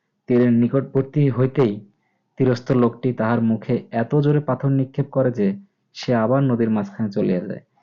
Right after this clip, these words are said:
এভাবে যখনই সে তীরের দিকে আসতে চেষ্টা করে, তখনই তীরস্থ লোকটি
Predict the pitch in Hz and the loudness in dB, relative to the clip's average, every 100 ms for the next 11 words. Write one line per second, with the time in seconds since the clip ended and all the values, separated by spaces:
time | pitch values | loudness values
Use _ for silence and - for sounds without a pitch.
0 | _ _ - 110 123 127 113 110 127 135 | _ _ -2 0 0 0 0 0 0 0
1 | - 135 135 131 131 131 127 123 135 131 | -2 -2 0 0 -2 -2 -2 -4 -8 -8
2 | - 131 127 127 127 _ _ _ - 135 | -6 -4 -2 -4 -6 _ _ _ -4 0
3 | 165 156 147 139 - 131 123 - 113 107 | 0 2 0 0 0 0 0 -2 -4 -4